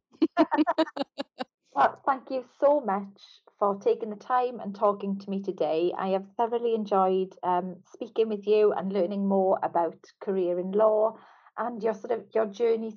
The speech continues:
Speaker 2: through into our industry as well. So thank you so much for taking the time.
Speaker 1: Well, thank you very
Speaker 2: Um,
Speaker 1: much, Leah.
Speaker 2: thank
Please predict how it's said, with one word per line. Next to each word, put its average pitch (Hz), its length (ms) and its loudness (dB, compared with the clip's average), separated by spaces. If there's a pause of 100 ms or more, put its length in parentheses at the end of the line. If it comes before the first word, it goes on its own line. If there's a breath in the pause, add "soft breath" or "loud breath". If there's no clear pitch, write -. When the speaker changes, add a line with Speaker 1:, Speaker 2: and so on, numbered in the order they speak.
Speaker 2:
through 202 180 2
into 202 260 -4
our 220 140 0
industry 196 500 -4
as 185 140 -2
well. 185 140 2
So 180 260 -6
thank 220 220 -6
you 220 80 -6
so 233 200 -2
much 190 220 -6
for 196 80 -6
taking 180 400 -4
the 180 60 -8
time. - 580 -6 (100)
Speaker 1:
Well, 233 220 -20
thank 220 140 -12
you 208 80 0
very 220 100 4
Speaker 2:
Um, 220 80 -2
Speaker 1:
much, 220 180 -8 (200)
Leah. 180 180 -16 (240)
Speaker 2:
thank 285 140 -12